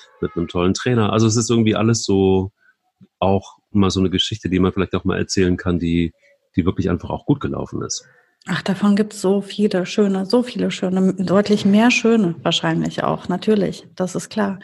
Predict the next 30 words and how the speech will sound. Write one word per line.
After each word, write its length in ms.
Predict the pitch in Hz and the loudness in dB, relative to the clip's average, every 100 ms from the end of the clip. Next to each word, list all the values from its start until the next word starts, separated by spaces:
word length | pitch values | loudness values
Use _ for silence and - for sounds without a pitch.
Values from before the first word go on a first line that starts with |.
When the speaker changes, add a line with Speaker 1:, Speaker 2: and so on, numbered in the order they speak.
| - - - - - | -14 -14 -14 -18 0
Speaker 2:
Die, 200 | 185 180 | 4 4
äh, 320 | - 175 170 - | 2 0 0 -2
ich 120 | 143 | -4
kenn 200 | - 190 | -4 -2
auch 180 | 180 - | -2 0
ganz, 240 | 214 214 | -2 0
ganz, 220 | 190 196 | -4 -4
ganz 200 | 190 196 | -4 -6
viele, 520 | - 208 196 190 185 | 0 2 2 2 -2
äh, 260 | - - - | -4 -10 -4
so 300 | 196 226 220 | 0 2 2
schöne 340 | 214 226 214 | 2 2 4
Familien 640 | 214 214 208 214 214 196 190 | 2 2 4 4 4 2 0
mit, 300 | 190 190 - | -2 -4 -6
mit 260 | 185 185 - | -4 -4 2
Hunden, 460 | 220 214 214 185 | 4 4 2 0
wo 60 | 185 | 0
die 120 | 185 | -2
Kinder, 640 | - 214 202 185 185 175 - | -2 -2 0 0 0 -2 -4
ähm, 160 | 185 | -6
auch, 280 | 180 - - _ _ | -4 -8 -10 _ _
also 180 | 190 202 - - - | -8 -8 -8 -14 -12
ich 160 | - 220 | -4 -2
hatte, 280 | 220 202 151 156 - | 0 0 -2 -12 -14
du 160 | 190 202 | -8 -4
erinnerst 400 | 185 226 254 247 | 0 2 2 0
dich 100 | 226 | -8
bestimmt 320 | 247 - 233 | -8 -2 0
an 120 | - | 0
Suna? 480 | 214 - 247 262 285 | -2 0 2 2 0